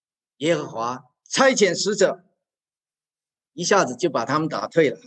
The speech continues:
结果那个亚述王回去，也给他的，呃，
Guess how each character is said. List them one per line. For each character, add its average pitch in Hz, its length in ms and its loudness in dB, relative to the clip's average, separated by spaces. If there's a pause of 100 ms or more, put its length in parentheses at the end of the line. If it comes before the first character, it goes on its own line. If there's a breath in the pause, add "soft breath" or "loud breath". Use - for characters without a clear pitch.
(760)
结 160 220 0
果 139 140 2
那 156 100 2
个 151 80 4
亚 127 180 2
述 180 160 -4
王 151 220 2
回 143 160 2
去， - 460 -2
也 147 160 0
给 135 120 -4
他 147 160 0
的， 147 200 0 (400)
呃， 123 240 -6